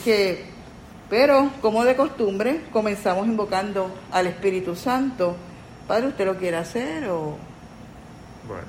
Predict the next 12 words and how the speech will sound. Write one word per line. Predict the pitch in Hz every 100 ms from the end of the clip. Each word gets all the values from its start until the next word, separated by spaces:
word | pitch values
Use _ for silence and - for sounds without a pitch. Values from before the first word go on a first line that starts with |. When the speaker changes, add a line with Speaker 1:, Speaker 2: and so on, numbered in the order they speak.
| -
Speaker 2:
pueden | - -
hacer | 123 117 131
la |
oración | 120 117 110 -
que | -
ustedes | - 57 92
hacen | 98 104
siempre. | 98 90 - - 185 190 - 165
Speaker 1:
Bueno, | 156 143 143
pues, | 143 139 - - 156 - -
ok. | 147 147 170 208 240 226 226 - - - - - - -
Este, | 170 170 - 180 170 165 156